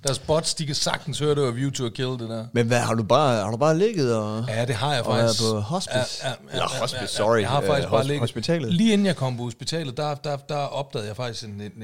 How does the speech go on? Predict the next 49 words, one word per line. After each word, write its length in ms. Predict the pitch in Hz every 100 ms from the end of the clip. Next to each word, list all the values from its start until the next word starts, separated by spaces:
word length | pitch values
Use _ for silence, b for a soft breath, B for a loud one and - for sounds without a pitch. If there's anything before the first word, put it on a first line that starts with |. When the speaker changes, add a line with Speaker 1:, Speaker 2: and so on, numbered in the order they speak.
| 98
Speaker 1:
en, 220 | 120 110 113
en 180 | 120 120
ny 120 | 127
ting. 280 | 131 123 - -
Øhm, 500 | 127 113 107 104 101 98 B B B B B B
jeg 60 | 120
havde 100 | 107
bestilt 360 | - 139 131
noget 380 | 117 110 110 107 -
pakke, 320 | 117 127 120
halløj, 300 | 98 110 101
du 100 | 104
ved 120 | 113 131
ikke, 100 | 123
altså 180 | 104
noget, 200 | 110 113
der 60 | 110
skulle 200 | - 104
komme. 340 | 110 113 117
Øh, 280 | 104 95 92 98 -
jeg 80 | 139
bestilte 280 | - 147 120
et 80 | 104
par 80 | 101
sko 300 | - 165 170
faktisk 400 | 127 123 - 113
til 100 | -
Akasias, 680 | 107 135 123 110 113 - -
øh, 80 | 120 -
fødselsdag, 500 | 147 135 135 - 135
et 60 |
par 120 | - 131
sko, 280 | - 135 110
hun 100 | 123
gerne 220 | 117 131
ville, 200 | 131 131 131
ville 160 | 131 110
have. 160 | 135 - b b b b b b
Så 140 | - 147
skulle 180 | - 127
jeg 40 |
op 60 | 127
og 80 |
hente 340 | 85 151 165 143
dem 140 | 123
op 200 | 117 -
på 120 | 127
Shell-tanken 640 | 110 196 220 - 95 92 104
heroppe. 320 | 113 113